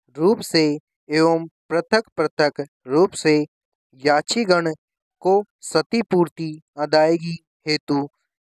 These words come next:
जिम्मेदार है, फुल स्टॉप। पैरा विवादक संख्या दो इस प्रकार बनाया गया है कि आया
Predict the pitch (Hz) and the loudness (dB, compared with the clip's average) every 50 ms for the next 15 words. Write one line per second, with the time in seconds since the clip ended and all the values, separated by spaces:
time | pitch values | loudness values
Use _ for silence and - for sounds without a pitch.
0 | 135 127 - 147 143 156 175 220 233 190 180 170 160 160 156 160 _ _ _ _ | _ -10 -6 -4 -2 0 0 0 0 0 0 0 0 0 -2 -6 _ _ _ _
1 | _ _ - 156 160 160 160 160 _ _ _ _ _ _ _ 165 165 170 180 175 | _ _ -4 -2 -2 -2 -2 -4 _ _ _ _ _ _ _ -4 0 0 0 -2
2 | - - 170 175 175 170 _ _ _ _ _ - 143 143 143 139 143 139 139 139 | 0 0 2 2 2 0 _ _ _ _ _ -2 -2 0 2 2 2 0 0 -4
3 | - _ _ _ _ _ _ _ _ _ _ _ _ 135 151 151 143 147 156 165 | -8 _ _ _ _ _ _ _ _ _ _ _ _ -4 -2 2 2 4 2 2
4 | 165 180 196 208 202 - - _ _ _ - - - 160 160 160 - - 151 147 | 0 0 0 0 -2 -4 -10 _ _ _ -8 -4 -4 -2 -2 -4 -2 0 0 0
5 | 143 143 143 - _ _ _ 123 123 147 151 147 147 147 - _ _ _ _ _ | 0 0 -4 -10 _ _ _ _ -4 0 0 0 0 0 -4 _ _ _ _ _
6 | _ _ _ 170 190 190 - - - 180 196 - - 185 175 175 175 175 170 165 | _ _ _ -6 -6 -6 -6 -4 -2 -2 0 0 2 2 2 2 2 0 -2 -6
7 | _ _ _ _ _ _ 127 143 147 147 147 147 147 151 165 185 202 214 - _ | _ _ _ _ _ _ -4 -4 -2 0 0 2 2 2 2 2 0 -2 -8 _
8 | _ _ _ _ 120 135 147 143 139 139 131 131 131 135 - _ _ _ _ _ | _ _ _ _ _ -2 2 2 2 4 2 2 0 -2 -6 _ _ _ _ _
9 | - 160 175 185 - - 185 175 170 170 - _ _ _ _ _ _ _ _ - | -4 -2 -2 -2 -4 -4 -6 -6 -6 -8 -12 _ _ _ _ _ _ _ _ -4
10 | 147 151 151 160 160 160 156 156 | -2 0 2 2 4 4 2 2